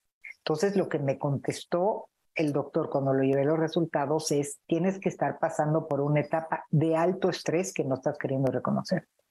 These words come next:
Y quiero decirles que nunca me he estresado yo por algo profesional, y soy tallerista, speaker, conferencista, lo hago seguido, pero no había yo dado crédito, aquí está la somatización,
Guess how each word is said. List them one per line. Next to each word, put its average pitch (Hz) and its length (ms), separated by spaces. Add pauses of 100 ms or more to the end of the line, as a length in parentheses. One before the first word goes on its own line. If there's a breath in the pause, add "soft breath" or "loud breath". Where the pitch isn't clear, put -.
(120)
Y 180 160
quiero 247 280
decirles 240 440
que 185 120
nunca 220 260
me 190 100
he 190 40
estresado 175 460
yo 160 180
por 151 140
algo 156 220
profesional, 135 720
y 120 60
soy 156 240
tallerista, 151 640
speaker, 180 540
conferencista, 143 840
lo 151 120
hago 190 180
seguido, 180 600 (460 loud breath)
pero 220 200
no 302 300
había 311 340 (120)
yo 247 120
dado 220 380
crédito, 165 560
aquí - 180
está 165 220
la 147 100
somatización, - 800